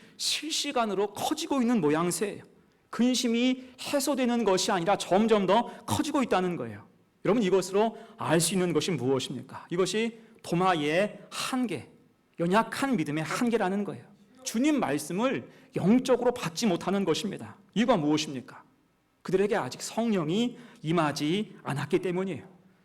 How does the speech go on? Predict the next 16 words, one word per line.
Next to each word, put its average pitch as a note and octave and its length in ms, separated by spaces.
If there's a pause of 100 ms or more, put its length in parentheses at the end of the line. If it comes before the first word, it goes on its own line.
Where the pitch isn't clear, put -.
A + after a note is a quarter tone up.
(160)
성령이 D4 680
아니고는 G3 680
영적인 A#3 560
말씀에 F3 400
대한 G#3+ 180
의미를 D#3 640
깨달을 G#3 400
수 - 180
없다는 E3+ 520
것입니다. E3 440 (840)
주파수를 C4 520
잡지 A#3+ 240
못하는 F3+ 400
거예요. C3 200 (300)
여러분, G#3+ 160
아무리 F#3 640